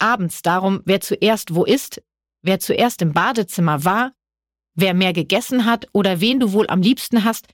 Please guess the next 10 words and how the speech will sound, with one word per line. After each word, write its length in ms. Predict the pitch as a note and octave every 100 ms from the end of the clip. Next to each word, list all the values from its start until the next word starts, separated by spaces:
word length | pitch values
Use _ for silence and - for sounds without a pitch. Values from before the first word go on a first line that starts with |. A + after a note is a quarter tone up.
| _ _ -
fragen 300 | G3 A#3+ A#3
sie 140 | A3+
im 120 | A3+
Grunde 320 | - D4 D4
genommen 380 | A3+ G3+ G3+ G3+
die 160 | F#3 F3
ganze 360 | A3+ C#4 -
Zeit 380 | - - F#3+ F#3
nach 140 | G#3 -
Sicherheit. 540 | B3+ - C3+ D3+